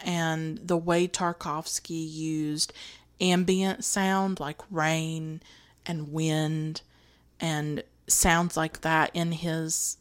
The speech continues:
soundscapes for his films. And he really sees Tarkovsky not just as a masterful director, but as a musician. And he's actually at one point looking at a book of Tarkovsky's Polaroids.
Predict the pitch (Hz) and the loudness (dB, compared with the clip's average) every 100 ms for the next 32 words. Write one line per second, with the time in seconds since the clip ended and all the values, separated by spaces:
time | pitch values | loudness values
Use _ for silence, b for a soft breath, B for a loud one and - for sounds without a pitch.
0 | - - - 185 226 220 - - 131 120 | -4 0 4 6 6 6 4 2 -2 -2
1 | - - - 156 160 - - 226 254 - | -4 -6 -4 -2 -2 -2 0 0 0 -2
2 | - - - - 170 160 160 156 156 - | -6 -6 -6 -4 0 2 2 2 2 2
3 | 175 175 202 214 165 - 185 180 185 - | 4 8 8 8 6 2 2 0 -2 0
4 | 156 - 156 156 - - 156 165 196 185 | -2 0 -2 0 -2 -4 -2 0 0 -2
5 | 170 - 151 160 165 156 156 - - 165 | -4 -2 -2 -2 0 0 0 2 0 0
6 | - 165 156 156 180 202 - - 95 196 | -2 0 4 6 4 2 0 0 0 -2
7 | - B B B B - 165 160 147 165 | -6 B B B B 0 4 4 4 4
8 | 160 - 165 170 165 160 160 196 - - | 2 0 0 2 0 0 2 4 2 0
9 | - - - - 170 170 175 180 - - | -4 -6 -6 -4 -2 0 4 4 4 -2
10 | 180 156 - 165 170 - 156 127 160 - | 2 0 2 0 -2 -2 -4 -2 -4 -4
11 | 160 156 156 160 156 156 - - B B | -6 -4 -6 -4 -4 -4 -6 -14 B B
12 | B B 170 - 175 170 160 156 - - | B B -8 -4 -4 -2 -4 -2 -2 -2
13 | 160 - - 151 160 175 196 220 240 233 | -4 -4 0 2 2 2 2 2 0 -2
14 | - | -6